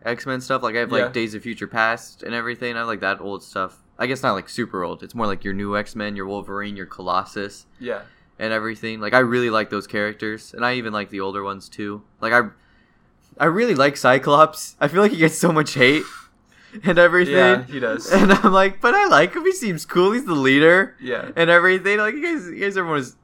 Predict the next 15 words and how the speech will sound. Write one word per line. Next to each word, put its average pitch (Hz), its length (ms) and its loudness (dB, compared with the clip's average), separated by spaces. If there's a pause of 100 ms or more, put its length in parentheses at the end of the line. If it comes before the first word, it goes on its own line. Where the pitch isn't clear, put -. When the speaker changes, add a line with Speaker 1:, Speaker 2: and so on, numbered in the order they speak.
(360)
Speaker 1:
always 143 220 0
hating 131 280 2
on 127 180 6
him. 135 160 0 (200)
I - 40 0
watched 151 260 6
a 123 40 -2
video 127 380 0
that 135 120 0
was 123 140 -6
like, 117 160 -2
"Why 113 160 6
Cyclops 113 520 0
is 107 100 -10
terrible." 127 680 2